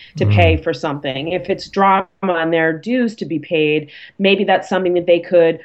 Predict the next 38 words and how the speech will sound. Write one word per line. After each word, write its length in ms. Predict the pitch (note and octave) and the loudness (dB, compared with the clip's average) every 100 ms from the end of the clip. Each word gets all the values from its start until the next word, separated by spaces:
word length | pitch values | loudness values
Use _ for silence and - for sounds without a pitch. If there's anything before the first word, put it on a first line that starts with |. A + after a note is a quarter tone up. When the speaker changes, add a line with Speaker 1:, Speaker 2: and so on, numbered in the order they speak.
| - | -2
Speaker 1:
earn 180 | F3+ F3 | 0 2
by 100 | E3+ | 2
washing 360 | E3+ E3 - | 2 0 -2
the 80 | E3+ | -8
car 360 | E3+ - G#3+ G#3 | -8 -2 2 2
every 280 | D3 D3 D3 | 0 -4 -6
weekend. 560 | C#3+ C3+ D3+ C#3+ C#3+ - - - | -6 -10 -10 -10 -10 -14 -12 -4
And 120 | F#3 | 0
as 120 | F3+ | 0
a 60 | F#3+ | -2
parent, 380 | - C4+ A3 | -2 0 0
this 140 | G3 - | -2 -6
might 180 | G#3+ G#3+ | -6 -6
be 80 | |
something 360 | G#3 G3 F#3 F3 | -8 -6 -4 -4
that 160 | E3 D3+ | -4 -4
you're 100 | E3+ | -6
paying 480 | - G#3 A#3+ A3 F3+ | -8 -6 -2 0 -2
for 260 | - D#3+ | 0 0
externally 680 | D3+ - G3+ G3+ F#3 D#3+ D#3 F#3+ | 0 -6 -2 0 2 0 -2 0
anyway. 640 | C4+ A#3+ D#3 C3+ C#3 D3 - - | 2 2 2 2 2 -2 -12 -4
So 340 | G#3+ F#3+ F#3 | 2 4 2
you 140 | F#3 | -4
save 420 | F#3 - A#3+ C4+ G#3+ | -14 -6 -2 -2 -2
the 80 | |
money 300 | G3+ F3+ E3+ | -2 -2 -2
from, 240 | D#3 F3+ C#3 | -2 -4 -2
that 160 | E3+ | -2
you 100 | F3 E3 | -2 -4
would 140 | E3 | -4
pay, 360 | D#3 D#3 D#3 D#3+ | -2 0 0 0
and 100 | F3 | 0
then 100 | F3 | 0
your 140 | F3 | -2
child 500 | F3 - A3 B3 B3 | -4 -4 0 2 2
does 220 | F#3 D#3 | 0 -2
it 100 | D#3 | -2
instead, 680 | C#3+ D#3+ - - D3 D3 D3+ | -8 -10 -8 -6 -2 -2 -6